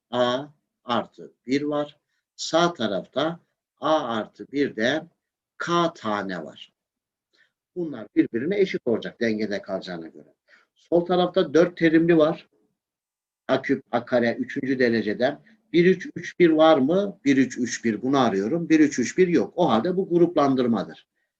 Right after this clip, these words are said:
Gruplandırma yapıyorum. Şurada A kare parantezini alsam A artı bir.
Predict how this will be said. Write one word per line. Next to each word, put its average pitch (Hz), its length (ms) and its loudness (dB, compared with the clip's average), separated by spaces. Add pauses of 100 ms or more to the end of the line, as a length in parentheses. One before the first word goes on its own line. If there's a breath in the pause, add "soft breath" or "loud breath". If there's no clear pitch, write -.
(240)
Gruplandırma 170 640 2
yapıyorum. 85 440 -6 (720)
Şurada 160 440 -2
A 156 120 -2
kare 151 300 0
parantezini 123 640 -4
alsam 104 480 -6 (140)
A 117 360 -4
artı 131 340 -8
bir. 147 360 -6